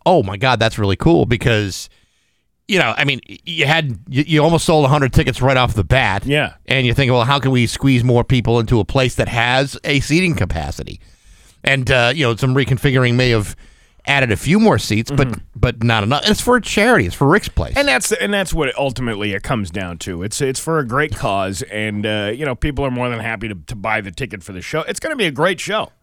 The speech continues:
Speaker 1: Well, it, the, <laughs> so yesterday we had the folks from, uh, Rick's Place here yesterday,
Speaker 2: Mm-hmm.
Speaker 1: and they were like, "It really? It's sold? We haven't bought our tickets yet." They had,
Speaker 2: Yeah,
Speaker 1: like, a
Speaker 2: I
Speaker 1: bu-,
Speaker 2: know.
Speaker 1: bunch of volunteers that wanna go.
Speaker 2: And I had to open it up again. I had, we had to do something because there was no way I could accommodate, uh, all the great folks over at Rick's Place.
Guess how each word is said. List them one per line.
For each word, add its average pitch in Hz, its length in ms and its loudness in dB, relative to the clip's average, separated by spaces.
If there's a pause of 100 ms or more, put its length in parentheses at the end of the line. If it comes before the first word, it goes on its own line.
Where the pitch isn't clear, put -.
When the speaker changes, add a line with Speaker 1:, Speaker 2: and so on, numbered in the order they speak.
Speaker 1:
Well, 196 260 2
it, 190 160 -2
the, 165 160 0
<laughs> - 380 -2
so - 200 -2
yesterday 135 360 2
we 120 100 2
had 113 140 4
the 92 60 -4
folks 104 200 -2
from, 107 140 0
uh, 87 160 2
Rick's 90 200 -2
Place 92 220 0
here 90 100 2
yesterday, 101 460 0
Speaker 2:
Mm-hmm. 92 180 -10 (220)
Speaker 1:
and 101 80 -2
they 120 60 2
were 117 80 2
like, 104 240 0 (480)
"It 113 180 -4
really? 104 280 0
It's 127 120 -2
sold? 107 280 2
We 113 120 2
haven't 127 200 2
bought 110 160 4
our 139 100 4
tickets - 340 -6
yet." - 140 -6 (100)
They 139 200 2
had, 156 100 2
Speaker 2:
Yeah, 156 80 2
Speaker 1:
like, 135 80 -2
a 135 60 2
Speaker 2:
I 131 80 2
Speaker 1:
bu-, 160 100 6
Speaker 2:
know. 131 220 0
Speaker 1:
bunch 139 220 0
of 127 80 2
volunteers 143 600 2
that 131 80 4
wanna 120 220 2
go. 131 340 2
Speaker 2:
And 127 80 0
I 123 80 0
had 131 200 -2
to 117 100 -2
open 120 280 -2
it 123 120 -2
up 165 160 -2
again. 117 260 -6
I 120 60 -2
had, 123 180 -4
we 131 120 -4
had 160 200 -2
to 160 80 -6
do 127 160 -6
something 110 600 -8
because 104 260 -10
there 110 80 -8
was 110 160 -8
no 127 160 -2
way 127 200 -2
I 110 100 -2
could 117 160 -8
accommodate, 98 800 -6
uh, 87 280 -8
all 104 140 -6
the 101 80 -12
great 104 300 -6
folks 104 280 -8
over 90 280 -8
at - 120 -16
Rick's 156 200 -8
Place. 95 180 -8